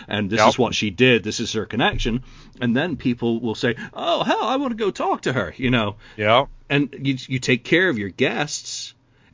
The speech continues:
Speaker 1: and you
Speaker 2: Yeah,
Speaker 1: give them
Speaker 2: I
Speaker 1: re-,
Speaker 2: think
Speaker 1: you get, and you take care of your audience. You give each party respect and introduce people, and then people will interact more, more freely because they'll have a context.
Speaker 2: Yeah, and it was, and, and sometimes at the, you know, uh, y-,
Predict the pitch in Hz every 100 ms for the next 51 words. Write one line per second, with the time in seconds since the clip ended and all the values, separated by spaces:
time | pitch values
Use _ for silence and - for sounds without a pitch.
0 | - 123 110 104 113 135 131 139 180 127
1 | 127 147 - 127 120 117 120 147 135 113
2 | 110 139 165 95 80 107 87 107 - 143
3 | 160 - 135 123 101 90 - 156 170 104
4 | - - - 104 120 117 117 110 185 -
5 | 107 92 104 104 - - - 113 151 180
6 | 131 117 110 101 101 117 110 104 104 98
7 | - 117 107 98 - - 117 101 87 -
8 | 127 92 87 80 98 107 98 107 87 -
9 | 107 92 - - - - 151 - - -
10 | _ _ - 85 80 - 165 190 196 175
11 | 104 147 151 131 135 123 120 135 160 127
12 | 110 101 98 95 101 85 90 85 92